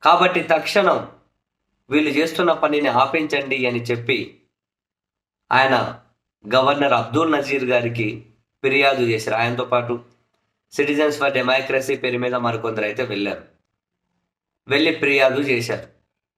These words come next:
"తక్షణం ఆపేయించండి" అని, ఇవన్నీ అనైతిక పనులు చేస్తున్నారని. ఇక్కడ మనం నోట్ చేసుకోవాల్సిన విషయం ఏంటి అంటే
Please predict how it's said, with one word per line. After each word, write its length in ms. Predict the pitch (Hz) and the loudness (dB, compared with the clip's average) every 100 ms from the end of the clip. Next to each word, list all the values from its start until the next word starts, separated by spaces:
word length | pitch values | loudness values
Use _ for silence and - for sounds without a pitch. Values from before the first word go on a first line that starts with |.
| _ - | _ -2
"తక్షణం 480 | 139 - 147 127 117 | -2 0 0 0 2
ఆపేయించండి" 1040 | 117 117 117 104 101 101 92 87 92 92 | 0 0 -2 -2 -6 -6 -6 -4 -4 -4
అని, 200 | 85 76 - _ _ _ _ _ _ _ _ _ _ _ _ 117 | -6 -10 -20 _ _ _ _ _ _ _ _ _ _ _ _ 0
ఇవన్నీ 300 | 120 123 123 | 2 2 2
అనైతిక 440 | 120 131 127 117 | 0 -2 -2 -4
పనులు 340 | 117 113 110 | -2 -2 -2
చేస్తున్నారని. 640 | 104 98 - 92 87 78 73 _ _ _ _ _ _ _ _ | -2 -6 -6 -8 -8 -12 -20 _ _ _ _ _ _ _ _
ఇక్కడ 140 | 214 202 | 2 4
మనం 240 | 196 147 | 4 4
నోట్ 240 | 147 165 | 2 2
చేసుకోవాల్సిన 520 | 190 190 180 175 175 160 | -2 2 2 2 0 -2
విషయం 400 | 147 160 160 160 | 0 0 0 0
ఏంటి 340 | 156 156 151 | 0 0 0
అంటే 520 | 147 143 120 92 - | 0 -2 -2 -4 -14